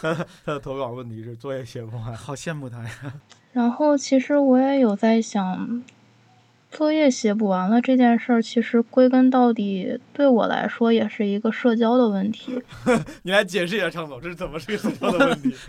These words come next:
Speaker 2: <laughs> 我想听听他是学什么的，
Speaker 1: 对。
Speaker 2: 为什么他的作业问题是个社交问题？
Speaker 3: <laughs> 就是在想，作业写不完了以后怎么去面对同学和老师的问题。在我这边儿的话，其实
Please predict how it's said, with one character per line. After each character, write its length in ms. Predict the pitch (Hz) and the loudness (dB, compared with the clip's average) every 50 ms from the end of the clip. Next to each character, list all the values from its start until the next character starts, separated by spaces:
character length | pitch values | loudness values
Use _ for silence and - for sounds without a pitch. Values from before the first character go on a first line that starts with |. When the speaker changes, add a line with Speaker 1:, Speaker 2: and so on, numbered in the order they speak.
| 254 294 277 | -6 -4 -4
Speaker 2:
<laughs> 320 | 254 208 - - 202 202 - | -4 -4 -4 -6 -4 -2 0
我 80 | - | 0
想 200 | 254 262 226 - | 0 0 0 -2
听 100 | - 240 | -2 -2
听 100 | 254 254 | -2 -2
他 120 | 226 247 240 | -2 -2 -2
是 80 | 226 | -2
学 240 | 196 - - 208 247 | -2 0 0 0 0
什 120 | 233 180 | 0 -2
么 80 | 147 147 | -6 -6
的， 120 | 156 165 | -4 -2
Speaker 1:
对。 80 | 170 196 | -2 -2
Speaker 2:
为 40 | 180 | -2
什 60 | 180 | -2
么 60 | 185 | -4
他 120 | 190 214 202 | -4 -4 -4
的 80 | 202 | -4
作 160 | 190 - 220 | -2 0 0
业 140 | 214 208 190 | 2 2 2
问 140 | 180 180 165 | 2 0 -2
题 100 | 170 175 | -6 -8
是 100 | 170 190 | -10 -10
个 80 | 165 175 | -12 -8
社 160 | - 180 165 | -6 -4 -2
交 160 | 147 180 185 | -2 -2 -2
问 100 | 185 160 | -2 -2
题？ 80 | 127 175 175 - 113 143 | -4 -4 -4 -6 -6 -10
Speaker 3:
<laughs> 200 | 160 - _ _ _ | -10 -10 _ _ _
就 140 | 247 233 220 | 0 2 2
是 100 | 233 220 | 2 2
在 240 | 233 226 220 220 | 4 4 2 2
想， 380 | 226 - - 220 185 185 190 220 - _ _ _ _ _ _ _ _ _ | 0 -2 -4 -4 -4 -2 -4 -6 -10 _ _ _ _ _ _ _ _ _
作 140 | - 220 | 4 4
业 120 | 214 214 214 | 4 4 4
写 160 | 220 - 190 | 2 0 -2
不 120 | 190 208 | -2 0
完 180 | 190 190 185 196 | 0 0 0 0
了 80 | 214 214 | 0 0
以 80 | 214 | -2
后 260 | 214 - - 214 214 | -2 0 0 0 0
怎 320 | 214 - _ - - 214 185 | 0 -2 _ -6 -4 -4 -4
么 200 | - 165 160 - | -4 -6 -8 -10
去 300 | - - - - - 226 | -12 -14 -6 -2 2 4
面 360 | 226 226 240 247 240 226 220 | 4 6 6 6 6 4 4
对 160 | 214 226 208 208 | 2 2 0 -2
同 300 | - - - 196 208 226 | -2 -2 -2 0 0 -2
学 240 | - - 214 190 | -2 -2 0 0
和 140 | 202 214 214 | 0 0 0
老 180 | 214 202 185 - | -2 -2 -4 -6
师 180 | - - - 226 | -6 -2 2 2
的 100 | 240 233 | 2 2
问 180 | 214 - - - | 2 -2 -6 -8
题。 200 | - - - _ _ _ _ _ _ _ _ _ _ _ _ _ _ _ _ _ _ _ _ _ _ | -12 -14 -20 _ _ _ _ _ _ _ _ _ _ _ _ _ _ _ _ _ _ _ _ _ _
在 220 | - 320 311 294 | 0 2 4 6
我 220 | 247 208 185 - | 6 6 4 2
这 240 | 220 - 247 247 247 | 0 2 4 4 4
边 180 | 240 - 226 220 | 4 4 2 2
儿 100 | 220 220 | 4 4
的 160 | 220 208 208 | 4 2 0
话， 320 | 214 - _ - 208 202 208 | 0 -2 _ -2 -2 -2 -2
其 320 | 208 - - - 226 240 | -4 -6 -2 0 0 0
实 680 | 233 - - - 233 220 220 220 220 220 226 233 247 | 0 -2 -4 -2 0 2 2 2 2 2 2 0 -2